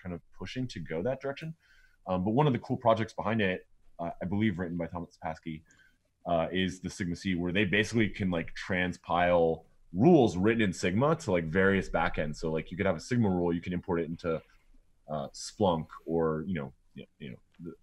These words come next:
uh, a dozen different other kind of, uh, E D R and sim solutions. And so it's a really cool technology. And so we were looking, that's, th-, and there's a huge data set too that Florian pushes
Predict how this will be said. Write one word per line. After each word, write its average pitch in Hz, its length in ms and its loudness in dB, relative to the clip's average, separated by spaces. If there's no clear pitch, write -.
uh, - 60 -10
a - 40 -12
dozen 92 340 2
different 85 260 -4
other 78 160 -2
kind 80 200 -8
of, 73 100 -8
uh, 71 220 -8
E 95 140 -2
D 78 40 0
R 92 340 4
and 69 140 -8
sim 113 200 0
solutions. 90 500 -6
And 80 180 -14
so - 140 -8
it's - 100 -8
a - 20 2
really 143 180 6
cool 127 140 -2
technology. 92 340 -2
And 90 100 -4
so 127 80 2
we 147 80 6
were 147 100 8
looking, 120 320 4
that's, 117 260 2
th-, 120 220 2
and 135 100 0
there's 143 140 2
a 113 60 0
huge 123 240 0
data 113 180 4
set 92 220 -4
too 104 140 -2
that 85 140 -6
Florian 87 240 -2
pushes 82 540 -6